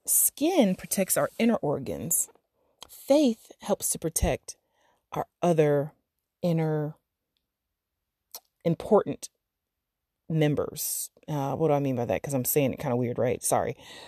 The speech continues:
What I mean by that is faith helps to protect our mind, our mouth, our focus. And that is really f-, important, especially after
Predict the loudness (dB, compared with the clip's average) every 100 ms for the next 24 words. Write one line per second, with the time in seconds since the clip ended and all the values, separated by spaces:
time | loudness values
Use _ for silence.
0 | -20 4 6 6 6 4 4 2 0 0
1 | -2 -6 -12 2 4 4 0 -6 -6 -12
2 | -6 -6 -4 -4 -4 -6 -20 _ _ _
3 | _ _ -10 -6 -4 -2 -2 -2 -2 0
4 | 0 -2 -8 _ _ _ _ _ _ _
5 | -2 0 2 2 0 -2 -8 -20 _ _
6 | _ _ _ _ _ _ _ _ _ _
7 | _ _ _ _ _ _ _ -4 -4 2
8 | 4 4 -2 -8 -10 -12 _ _ _ _
9 | -4 -2 2 0 0 -4 -4 0 0 -2
10 | -10 _ -8 -8 -2 0 0 -2 -6 0
11 | 0 0 -4 -2 -2 -2 0 0